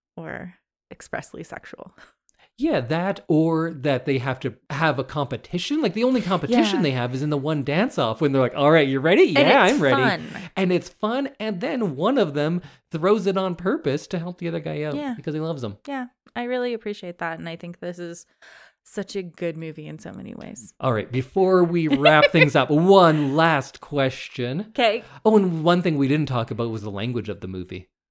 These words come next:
Speaker 1: Oh.
Speaker 2: Um, if you watched it on Netflix, it's in Hindi. That's not the
Speaker 1: No.
Speaker 2: original language. So we watched the, the Telugu one, and it was great. And we've watched the Hindi one, and that's great too.
Speaker 1: Yeah.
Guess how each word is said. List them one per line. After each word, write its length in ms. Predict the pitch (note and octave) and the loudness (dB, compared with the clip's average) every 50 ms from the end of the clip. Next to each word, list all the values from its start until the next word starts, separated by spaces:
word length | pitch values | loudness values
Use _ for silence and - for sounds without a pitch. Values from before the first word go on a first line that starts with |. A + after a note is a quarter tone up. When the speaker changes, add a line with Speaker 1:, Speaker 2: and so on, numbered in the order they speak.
| _ _ - | _ _ -4
Speaker 1:
Oh. 200 | - D4 - B2+ | 0 2 2 2
Speaker 2:
Um, 200 | A#2 A#2 B2 - - | 0 -2 -6 -4 0
if 140 | G3 E3+ C#3 | 2 2 4
you 60 | F3+ D#3+ | 4 4
watched 280 | E3 D#3+ E3+ - - E3+ | 4 4 2 0 -4 -2
it 60 | F3+ | 0
on 480 | F3+ D#3 C#3+ C3+ C3 B2+ B2+ B2 B2 | 2 2 2 2 0 -2 -2 -2 -2
Netflix, 460 | B2+ C#3+ - - - A3 A3+ - - - | -2 -4 -4 -4 -6 -6 -6 -6 -12 -12
it's 140 | C#3+ - - | -10 -6 -4
in 80 | C3 A#2 | -4 -4
Hindi. 320 | G#2+ C3+ C#3+ D#3+ G3 G#3+ G#3 | -2 -4 -2 -2 -2 -2 -2
That's 220 | C3+ B2 - - C#3+ | -2 -4 -6 -4 -4
not 200 | B2+ B2 - - | -4 -4 -4 -4
the 280 | - A#2+ A#2 A#2 A2 G#2+ B2 C3 B2+ B2+ B2 B2 C3 | -4 -4 -4 -4 -6 -8 -10 -12 -10 -10 -12 -12 -10
Speaker 1:
No. 580 | G3 F#3 F#3 F#3 F#3 F3+ F3 E3+ E3+ E3 D#3+ D#3+ | -8 -6 -6 -4 -6 -6 -6 -6 -8 -8 -8 -6
Speaker 2:
original 480 | D#3 C#3+ C3 D3 D3 B2+ C3+ D3+ D3 C#3+ | -4 -2 0 0 -2 -2 -2 -4 -2 -2
language. 500 | D3 G3 C#4 D4+ C#3 A#2 G#2+ - - - | 0 -2 -2 0 -2 -4 -6 -6 -12 -10
So 520 | - - C#3+ B2+ B2 B2+ C3 C3+ C3 A#2+ A2+ | -2 0 0 2 2 0 -2 -4 -6 -10 -8
we 220 | A#2 C#3 D#3 D#3 C#3+ | -2 0 0 0 0
watched 460 | B2+ C#3 C3 B2 A#2+ - - - - | 0 0 -2 -2 -2 -6 -12 -8 -4
the, 360 | C3 A#2+ A2+ A2+ A2+ A2 G#2+ - | -4 -2 -2 -4 -4 -6 -8 -10
the 80 | A2+ | -10
Telugu 500 | A2+ - D#3 D#3 E3 D3+ D3 D#3 D#3 D3+ | -6 -4 -4 -2 -2 -2 -2 0 -2 0
one, 300 | C#3+ D3 D3+ D#3 D#3+ D3+ | -2 -2 -4 -4 -4 -6
and 240 | D#3+ - C3 B2 A2+ A#2+ | -8 -8 -8 -6 -6 -6
it 180 | A2+ A#2 - | -8 -10 -8
was 260 | B2 A#2+ A#2 A2 A2 | -8 -8 -8 -8 -8
great. 280 | - F3 F3+ F3 F3 - - | -4 -2 -2 -2 -4 -4 -6
And 300 | C3+ B2+ A#2+ A2+ G#2+ G#2+ | -6 -6 -6 -8 -8 -8
we've 160 | A2+ G#2+ A2 | -8 -6 -6
watched 260 | A2+ G#2 G#2 - - - | -6 -8 -8 -10 -12 -10
the 60 | A2 | -8
Hindi 180 | A2 G#2+ G#2+ | -8 -8 -8
one, 200 | G#2 G#2 G#2 G#2 G#2 | -8 -10 -10 -12 -12
and 120 | A2+ G2+ | -12 -12
that's 140 | G2+ F#2+ _ | -12 -14 _
great 240 | - A2+ G2+ - - | -14 -14 -14 -12 -14
too. 140 | - G2 F#2+ _ _ _ _ _ - | -16 -16 -16 _ _ _ _ _ -2
Speaker 1:
Yeah. 140 | A3 G#3 - | -2 -2 -2